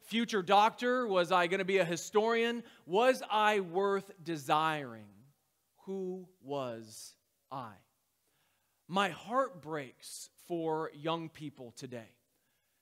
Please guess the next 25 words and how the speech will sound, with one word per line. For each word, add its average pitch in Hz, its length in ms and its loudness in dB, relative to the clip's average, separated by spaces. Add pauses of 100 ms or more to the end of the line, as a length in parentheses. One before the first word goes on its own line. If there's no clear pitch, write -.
(180)
because 175 300 -6
there 185 200 0
is 165 120 -4
so 190 420 -4
much 185 400 -4 (140)
confusion 156 920 -10
out 104 240 -14
there. 101 200 -20 (840)
And 180 140 -2
the 175 60 2
reason 214 540 0
for 180 120 -8
that 175 240 2
is 175 140 -4
because 185 580 2 (260)
they 208 280 4
are 233 120 4
being 190 360 -4
taught 208 480 2
by 180 180 0
people 208 460 -6
who 185 180 -10
themselves 170 880 -2
are 143 540 -6 (560)
confused. 143 960 -14